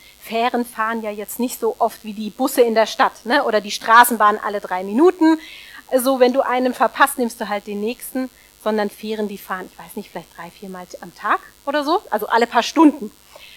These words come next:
Und, ähm, so haben wir natürlich ge-, geschaut, dass wir rechtzeitig dann an diesem Hafen sind, dass wir auch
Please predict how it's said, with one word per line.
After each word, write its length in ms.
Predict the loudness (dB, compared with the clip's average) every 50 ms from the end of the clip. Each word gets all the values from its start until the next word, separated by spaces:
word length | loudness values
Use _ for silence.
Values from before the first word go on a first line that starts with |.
| -20 -20 -6 0
Und, 380 | 2 4 4 4 2 0 -4 -2 2
ähm, 420 | 4 6 6 4 4 2 -2 -4 -8 -14 _ -4
so 200 | 0 2 4 6
haben 140 | 6 6
wir 100 | 6 6
natürlich 500 | 4 4 2 0 -4 -4 -4 -4 -8 -8
ge-, 320 | -6 -4 -2 -2 -4 -4 -8 -10 -12 -12 -12 -10 -8 -8
geschaut, 400 | -8 -6 0 4 4 4 4 4
dass 180 | -2 -6 -4 -4
wir 180 | -6 -4 -2 2
rechtzeitig 800 | 2 2 0 -2 -10 -12 -6 0 2 2 2 2 0 -6 -10 -8
dann 160 | -8 -8 -8 -8
an 80 | -10
diesem 260 | -12 -14 -16 -10 -4
Hafen 340 | 2 4 4 4 4 2 -4
sind, 160 | -4 -4 -4 -4
dass 160 | -6 -8 -8
wir 160 | -6 -4 -2 -2
auch 140 | -4 -4